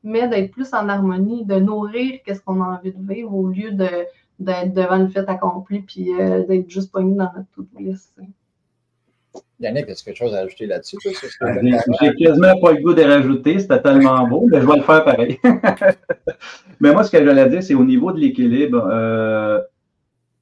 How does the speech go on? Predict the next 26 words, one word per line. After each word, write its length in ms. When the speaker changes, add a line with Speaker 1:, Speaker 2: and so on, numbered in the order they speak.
Speaker 3:
tu 140
sais, 260
je, 60
je, 160
je 40
suis 120
quelqu'un 320
qui 140
ne 100
croit 600
pas 260
en 140
équil-, 400
à, 300
en 80
l'équilibre 680
parce 180
que 80
pour 280
moi, 180
l'équilibre, 560
c'est, 520
c'est 480
de 120
pas 160
bouger. 480